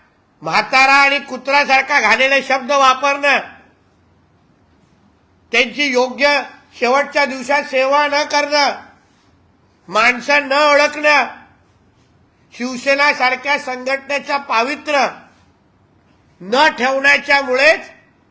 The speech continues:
आणि नुसता पैशाचा लोभ आणि स्वार्थ ह्याच्या पलीकडे कधी पाहिलं नसल्यामुळे काल उद्धव ठाकरेला एकटं झोपायला लागतंय, एकटं बसायला लागतंय.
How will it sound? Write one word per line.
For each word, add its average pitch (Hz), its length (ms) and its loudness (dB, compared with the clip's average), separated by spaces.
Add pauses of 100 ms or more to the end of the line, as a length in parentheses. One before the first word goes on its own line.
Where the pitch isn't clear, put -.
(2000)
आणि 233 200 -2
नुसता 247 460 -2
पैशाचा 294 720 0
लोभ 277 400 2 (840)
आणि 226 200 -4
स्वार्थ 247 480 2 (840)
ह्याच्या 175 320 0
पलीकडे 269 540 -2
कधी 294 220 -6
पाहिलं 262 480 0
नसल्यामुळे 262 760 0 (1200)
काल 247 260 4
उद्धव 240 360 -2
ठाकरेला 240 640 0
एकटं 220 460 -2
झोपायला 247 440 -4
लागतंय, 254 600 0 (540)
एकटं 220 440 -4
बसायला 254 380 -2
लागतंय. 254 600 0